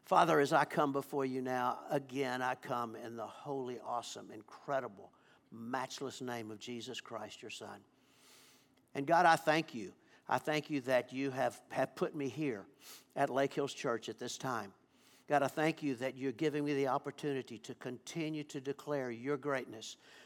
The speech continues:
to the next generation and even the next generation. And God, this morning, as we look into your word, God, teach us what you want us to learn,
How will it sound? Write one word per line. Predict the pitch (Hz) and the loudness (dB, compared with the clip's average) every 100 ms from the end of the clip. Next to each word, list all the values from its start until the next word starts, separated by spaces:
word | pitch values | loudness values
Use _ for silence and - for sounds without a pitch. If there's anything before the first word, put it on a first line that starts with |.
| - | -12
to | - | -6
the | 117 | -4
next | 117 120 143 - | -2 0 -2 -2
generation | - 123 107 107 - - 127 | -6 -6 -6 -6 -8 -6 -2
and | 143 | 0
even | 156 151 | 0 0
the | 147 | -2
next | 147 139 - | -2 -4 -6
generation. | - 113 113 110 - 104 _ - - - - - | -10 -8 -8 -10 -12 -14 _ -18 -16 -16 -16 -4
And | 143 | 2
God, | 147 160 | 6 4
this | 156 160 | 4 -2
morning, | 156 160 143 | 2 4 4
as | 139 | 0
we | 139 | 0
look | 135 147 151 | 2 2 0
into | 143 | -2
your | 139 135 | -2 -2
word, | 131 127 143 127 104 - - - _ _ _ _ 143 | -2 0 0 0 -4 -14 -20 -20 _ _ _ _ -6
God, | 160 160 - | 0 0 0
teach | - 214 - | -4 -4 -4
us | 135 - | -4 -2
what | 151 - | -2 -2
you | 139 | -4
want | 131 131 | -2 -2
us | 120 - | -4 -6
to | 131 | -4
learn, | 127 117 113 | -4 -4 -6